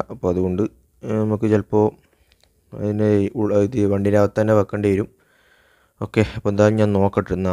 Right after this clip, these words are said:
ആലോചിക്കട്ടെ സംഭവം ഇവിടെ സെറ്റ് ചെയ്യേണ്ടത്. ഇത് സ്വിച്ച് വെക്കാൻ ചിലപ്പോൾ ഇവിടെ കട്ട് ചെയ്യേണ്ടി വരും. അതായത് ഈ ബ്ലാക്ക് സംഭവം ഉണ്ടല്ലോ, ഇവിടെ ഒരു കട്ടിങ് വെക്കേണ്ടി വരും. ഉം. പിന്നെ ഇതിൻ്റെ ഉള്ളിൽ ഹോൾ ഉണ്ട്,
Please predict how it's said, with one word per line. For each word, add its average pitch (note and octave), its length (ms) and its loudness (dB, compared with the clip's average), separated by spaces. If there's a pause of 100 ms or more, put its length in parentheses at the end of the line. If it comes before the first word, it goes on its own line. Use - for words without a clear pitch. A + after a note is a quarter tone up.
ആലോചിക്കട്ടെ F#2+ 460 0
സംഭവം F2+ 220 2
ഇവിടെ F#2 200 2
സെറ്റ് E2 260 -6
ചെയ്യേണ്ടത്. E2+ 340 -2 (140)
ഇത് F#2+ 180 2
സ്വിച്ച് - 420 -2
വെക്കാൻ G#2 240 4
ചിലപ്പോൾ G2+ 200 2
ഇവിടെ F#2 200 2
കട്ട് E2+ 180 0
ചെയ്യേണ്ടി F2+ 260 2
വരും. E2 140 -2 (120)
അതായത് F2 320 2
ഈ - 20 2 (220)
ബ്ലാക്ക് F2 340 6
സംഭവം E2+ 200 0
ഉണ്ടല്ലോ, - 200 -8 (720)
ഇവിടെ F#2 180 2
ഒരു G2+ 100 6 (120)
കട്ടിങ് F#2+ 420 2 (540)
വെക്കേണ്ടി F2+ 300 0
വരും. C#2+ 160 -2 (180)
ഉം. F2+ 160 -4 (440)
പിന്നെ G2 160 2
ഇതിൻ്റെ G#2 200 2
ഉള്ളിൽ G#2 180 2
ഹോൾ G#2 280 6 (120)
ഉണ്ട്, F2 180 -4